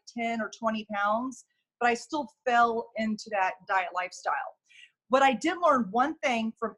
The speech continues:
every fad diet that I did, is they got you off processed foods and they wanted you to eat more whole foods. So that was one concept I did grasp from going from diet to diet. And it wasn't until I hit, um, the competition diet, I thought, "Let me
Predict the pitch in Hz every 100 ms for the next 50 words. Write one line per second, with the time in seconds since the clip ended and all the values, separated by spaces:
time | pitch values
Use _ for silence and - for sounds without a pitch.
0 | 196 214 220 247 233 - 202 190 190 -
1 | 202 190 190 190 180 170 226 320 254 220
2 | - 202 196 190 - 220 214 185 - 214
3 | 190 - _ 254 302 - 220 175 - 196
4 | 170 170 170 - - _ _ _ _ 214
5 | 214 214 214 - 226 220 226 208 - 202
6 | 180 175 185 - 240 226 - 151 131 -
7 | 214 254 311 294 302 294 254 - 240 233
8 | 226 220 214 196 208 - 202 190 - -
9 | 196 196 190 190 196 185 170 165 - -
10 | 185 160 135 - - _ _ _ 233 240
11 | 277 302 359 285 277 240 214 233 - _
12 | 208 202 185 180 202 - 233 226 277 269
13 | 254 214 185 175 202 202 240 294